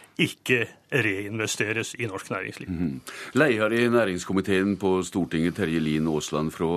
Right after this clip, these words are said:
Speaker 2: Arbeiderpartiet. Hvor er urolig er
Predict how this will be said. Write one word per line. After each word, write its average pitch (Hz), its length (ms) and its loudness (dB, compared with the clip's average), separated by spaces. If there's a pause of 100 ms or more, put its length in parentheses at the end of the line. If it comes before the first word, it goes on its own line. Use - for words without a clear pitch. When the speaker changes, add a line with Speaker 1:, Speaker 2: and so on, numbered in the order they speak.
(140)
Speaker 2:
Arbeiderpartiet. 87 920 -2 (340)
Hvor 123 200 4
er 233 120 0 (180)
urolig 156 500 4
er 220 60 2